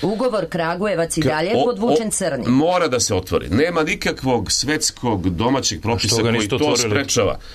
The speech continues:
Speaker 2: Nemojte da pitate mene. Ja, vi,
Speaker 3: Pa mora da vas
Speaker 2: vi ne
Speaker 3: pitam.
Speaker 2: znam čime se bavite u životu. Znam da ste bili sportski novinar u
Speaker 1: Divno
Speaker 2: Velikoj
Speaker 1: smo do sada
Speaker 2: Srbiji,
Speaker 1: razgovarali,
Speaker 2: ali možete
Speaker 1: sve
Speaker 2: da mi
Speaker 1: ste se
Speaker 2: kažete
Speaker 1: razumeli, vratimo se
Speaker 2: kakve
Speaker 1: na
Speaker 2: to veze
Speaker 1: Kragujevac.
Speaker 2: ima sa,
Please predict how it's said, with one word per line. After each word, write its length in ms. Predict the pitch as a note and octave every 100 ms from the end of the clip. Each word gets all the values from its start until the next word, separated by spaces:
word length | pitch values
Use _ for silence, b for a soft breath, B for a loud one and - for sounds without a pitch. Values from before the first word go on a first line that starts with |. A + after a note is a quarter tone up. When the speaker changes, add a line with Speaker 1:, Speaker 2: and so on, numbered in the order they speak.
| B
Speaker 2:
Nemojte 360 | - B2 D#3 D3+
da 80 | -
pitate 380 | G2+ C#3+ F#3+
mene. 340 | F3+ F#3 G#2 A1+
Ja, 240 | C#2+ F#2+ A2
vi, 200 | G2+ C#3+
Speaker 3:
Pa 80 | C#3+
mora 280 | F2+ G#2 A2+
da 60 |
vas 100 | A2
Speaker 2:
vi 20 | D3+
ne 60 |
Speaker 3:
pitam. 160 | C3+ E3+
Speaker 2:
znam 160 | D3+
čime 200 | G2 E3
se 160 | D3+ A#2
bavite 540 | A#2 C3 G#2 A2+ G2 F#2
u 200 | F#2 F#2
životu. 480 | E2+ E2 D#2 B2+
Znam 140 | B2+ C3
da 80 | B2+
ste 160 | A2+
bili 200 | G#2 B2+
sportski 380 | - B2 B2 G2+
novinar 280 | G#2 B2 A#2+
u 40 |
Speaker 1:
Divno 160 | G3 B3
Speaker 2:
Velikoj 220 | B3 -
Speaker 1:
smo 100 | F#3+
do 60 | F3+
sada 240 | E3+ D#3+
Speaker 2:
Srbiji, 220 | F3+ F3+
Speaker 1:
razgovarali, 540 | E3 C#3 D3 C#3+ - A3+
Speaker 2:
ali 100 | D3+
možete 220 | F#3+ G3
Speaker 1:
sve 80 | F#3+
Speaker 2:
da 80 |
mi 100 | C3+
Speaker 1:
ste 60 | A#2
se 60 | -
Speaker 2:
kažete 280 | E3+ E3+
Speaker 1:
razumeli, 280 | E3+ D#3+ C#3
vratimo 380 | F3 E3+ E3+ G#3
se 200 | F#3 G3
Speaker 2:
kakve 40 |
Speaker 1:
na 60 | F3
Speaker 2:
to 120 | E3+
veze 100 | E3+
Speaker 1:
Kragujevac. 280 | C#3+ D3+ C3+
Speaker 2:
ima 160 | D#3 D#3
sa, 220 | - B2